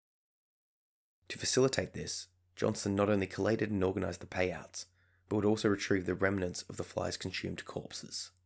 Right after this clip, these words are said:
Held in a small stationery jar in the top drawer of Johnson's desk, it was used as evidence of the winner's predictions. Buzz, buzz, buzz. I'll buzz you.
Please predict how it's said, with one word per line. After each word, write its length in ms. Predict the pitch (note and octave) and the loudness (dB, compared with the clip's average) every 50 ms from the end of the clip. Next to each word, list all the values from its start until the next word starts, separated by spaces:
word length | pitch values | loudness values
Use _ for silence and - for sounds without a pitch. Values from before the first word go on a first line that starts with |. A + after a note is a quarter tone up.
| _ _ _ _ _ _ _ _ _ _ _ _ _ _ _ _ _ _ _ _ _ _ _ _ _ _ - | _ _ _ _ _ _ _ _ _ _ _ _ _ _ _ _ _ _ _ _ _ _ _ _ _ _ -4
Held 200 | - A#2+ A#2 A2+ | 2 4 6 6
in 80 | A2 G2+ | 6 4
a 40 | F#2+ | 2
small 260 | - - A2+ A#2 A#2+ | 2 2 2 2 2
stationery 480 | - - G#2+ G#2 - - B2+ A#2 G#2 F#2 | 4 2 2 2 2 0 -2 -2 -2 0
jar 380 | F#2+ F#2 F2 E2+ F2 F#2+ - - - | 2 2 2 2 2 -4 -10 -12 -8
in 80 | - F#2+ | -6 -6
the 80 | F2+ | -6
top 260 | - - G#2 - - - | 0 2 2 0 0 -2
drawer 360 | - G2+ G2 F#2+ F#2 F#2 - - | 0 2 2 2 2 0 -4 -10
of 100 | - - | -6 -2
Johnson's 480 | G2 F#2+ F#2 F2+ - - F#2 F2+ F#2 | 0 0 0 -2 -4 -6 -6 -6 -6
desk, 460 | G2+ - F#2 F#2 F#2 - - - - _ _ _ _ _ _ _ _ - | -4 -4 -4 -2 -2 -4 -8 -8 -10 _ _ _ _ _ _ _ _ -6
it 80 | - | -4
was 160 | G2+ F#2+ F2+ G2 | -2 -2 0 0
used 220 | G2+ F#2+ G2 F2 | 0 0 0 -2
as 120 | E2+ - - | -6 -2 0
evidence 380 | - G2 F#2+ G2 F#2+ F2+ - - | 2 2 4 2 2 0 -2 -6
of 120 | - F2+ F2+ | -8 -6 -4
the 80 | F2+ | -2
winner's 220 | F2 F2+ F#2 F2 - | 0 0 0 -2 -4
predictions. 760 | - F#2 D#2+ F2 F2 - - - F2 - - - - - - _ _ _ _ _ _ _ _ _ _ _ _ _ _ _ _ _ _ _ _ _ _ _ _ _ - | -6 -6 -6 -6 -6 -4 -6 -6 -6 -6 -8 -8 -8 -8 -10 _ _ _ _ _ _ _ _ _ _ _ _ _ _ _ _ _ _ _ _ _ _ _ _ _ 0
Buzz, 360 | F#2+ F#2 F2 - - - - _ _ _ _ _ _ _ _ - | 2 2 2 0 -4 -10 -12 _ _ _ _ _ _ _ _ -2
buzz, 380 | F2+ F2 F2 - - - - - _ _ _ _ _ _ - A2+ | -2 -2 -2 -2 -6 -10 -12 -14 _ _ _ _ _ _ -4 0
buzz. 380 | - F2+ F2+ F2 F2+ - - - _ _ _ _ _ _ _ _ _ _ _ _ _ _ _ _ _ _ _ _ _ - | 4 4 4 4 2 -4 -10 -12 _ _ _ _ _ _ _ _ _ _ _ _ _ _ _ _ _ _ _ _ _ -4
I'll 80 | G#2+ G2 | -4 0
buzz 320 | G2+ G2+ F2+ E2+ E2+ - | 2 4 2 2 2 2
you. 260 | F2+ G2 G2+ F2+ F#2+ | 2 2 2 0 -2